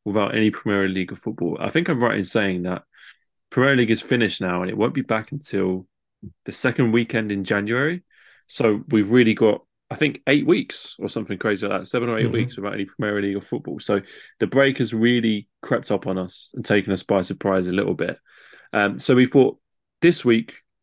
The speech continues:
Speaker 1: with the break upon us, we will do a mid-season review where we're gonna go through all the teams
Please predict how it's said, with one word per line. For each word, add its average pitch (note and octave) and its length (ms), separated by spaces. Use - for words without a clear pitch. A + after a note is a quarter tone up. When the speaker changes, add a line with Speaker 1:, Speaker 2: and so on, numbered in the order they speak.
Speaker 1:
with C3 140
the C3 80
break G#2+ 260
upon F#2+ 280
us, F2+ 200
we F3 80
will G#2 180
do F#2+ 340
a F#2 160
mid-season F#2+ 760
review F2 380
where G2+ 100
we're G2 80
gonna G2+ 160
go A2+ 140
through - 180
all D#3 180
the C#3 60
teams G2 480